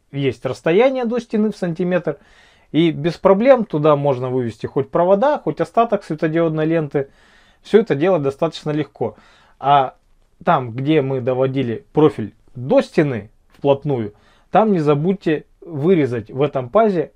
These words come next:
отверстие для того, чтобы можно было вывести питание ленты, либо же, если у вас остаётся небольшой кусок ленты, его тоже нужно будет вывести за профиль. Но для того, чтобы она не светила под потолок,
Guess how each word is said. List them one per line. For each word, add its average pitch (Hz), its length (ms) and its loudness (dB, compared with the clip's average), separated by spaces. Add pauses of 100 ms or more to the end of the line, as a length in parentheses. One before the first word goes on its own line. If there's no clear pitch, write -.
отверстие 151 600 -4
для 113 140 -8
того, 143 280 0
чтобы 135 480 0 (100)
можно 123 320 -6
было 123 400 0 (100)
вывести 120 580 -6 (260)
питание 208 440 0
ленты, 185 380 -2
либо 131 280 -4
же, 127 120 -4
если 127 240 -4
у 123 60 -4
вас 120 200 -4 (480)
остаётся 135 720 -2 (220)
небольшой 135 480 0
кусок - 360 -4
ленты, 202 400 0 (500)
его 139 240 0
тоже 151 340 0
нужно 127 360 -6
будет 120 320 -6
вывести 127 580 -6
за 123 400 -2
профиль. 117 400 -4
Но 127 320 -2 (300)
для 131 140 -2
того, 156 220 2
чтобы 131 260 -4
она 131 160 -4
не 123 120 -10
светила 131 580 -2 (540)
под 135 280 2
потолок, 151 640 4